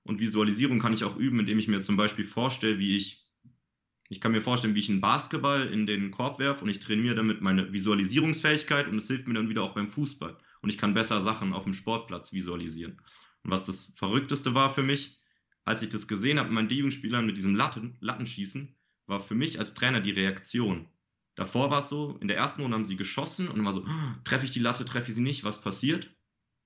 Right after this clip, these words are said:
Und in der zweiten Runde haben sie die Latte getroffen und waren nicht überrascht, weil die haben das halt schon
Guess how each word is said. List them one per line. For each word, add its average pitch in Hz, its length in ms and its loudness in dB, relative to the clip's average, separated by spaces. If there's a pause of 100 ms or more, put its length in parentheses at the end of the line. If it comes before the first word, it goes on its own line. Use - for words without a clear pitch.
(140)
Und 104 140 2
in 101 80 4
der 98 120 2
zweiten 143 320 0
Runde 139 380 0
haben 107 160 0
sie 101 80 -8
die 98 60 -2
Latte 110 280 -4
getroffen 104 480 -4
und 98 160 0
waren 110 160 4
nicht 120 140 0
überrascht, 101 540 -2 (320)
weil 92 120 -4
die 95 80 4
haben 113 140 4
das 120 120 -2
halt 110 180 0
schon 110 340 -2